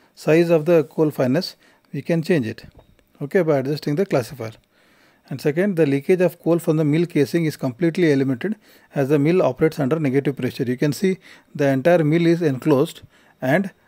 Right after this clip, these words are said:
then there is I D fan. So it, I D fan is sucking. So it is almost at a working in a vacuum like. Okay. So the fineness required in today's pulverizer differ unit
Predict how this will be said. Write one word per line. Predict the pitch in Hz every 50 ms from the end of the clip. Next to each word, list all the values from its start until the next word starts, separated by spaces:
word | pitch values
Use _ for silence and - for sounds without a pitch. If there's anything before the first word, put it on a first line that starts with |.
| _ _
then | 156 127 151 185 202 190 151
there | 170 170
is | 175 180 185
I | 156 135 139
D | 139 151
fan. | - 143 120 113
So | 107 -
it, | 175 165 160 -
I | - 139 143
D | 170
fan | 175 - 180 170 185
is | 190 -
sucking. | - 170 - - 139 120
So | - - 165
it | 151 156 160
is | 175
almost | 160 147 151 170 180 156 -
at | 143 143
a | 196 220 - - _ _ - _ _ _
working | - 139 131 - - 175
in | 202
a | 208
vacuum | 175 160 147 - 190 165 139
like. | 107 95 - _ _ _ _ _ _ _ _ _ _ _ _ _ _ _ _ _ _ _ _ _ _ _ _ _ _ _ _ _ _ _ _ _ _ _ _ _ _ _ _ _ _ _ _ _ _ _ _ _ _ _ _ _ _ _ _ _ _ _ _ _ _
Okay. | 165 151 - 196 160 - _ _ _ _ _ _ _ _ _ _
So | _ - - 160 151 147 143 139 135 131 127 127 123 - _ _ _ _ _ _ _ _ _ _ _ _ _
the | - 139 143
fineness | - - 143 147 165 196 185 -
required | 180 170 - - 185 185 180
in | 180 165
today's | 156 170 156 165 180 165 -
pulverizer | - 165 151 156 160 165 160 160 156 165 165 - -
differ | 131 135 - - 175 165
unit | 160 147 143 156 170 160 - -